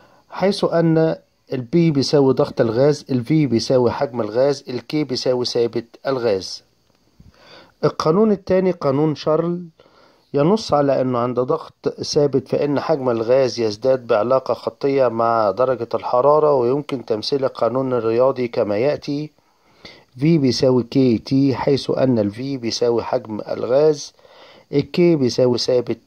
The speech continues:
الغاز، ال T بيساوي درجة الحرارة. القانون الثالث، قانون دالتون للغازات،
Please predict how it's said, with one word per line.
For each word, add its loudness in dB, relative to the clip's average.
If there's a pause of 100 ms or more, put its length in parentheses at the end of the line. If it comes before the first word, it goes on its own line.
(140)
الغاز، 2 (140)
ال -2 (140)
T -4
بيساوي -2 (140)
درجة 0
الحرارة. 0 (2000)
القانون 0
الثالث، 0 (760)
قانون 2 (100)
دالتون 2
للغازات، 4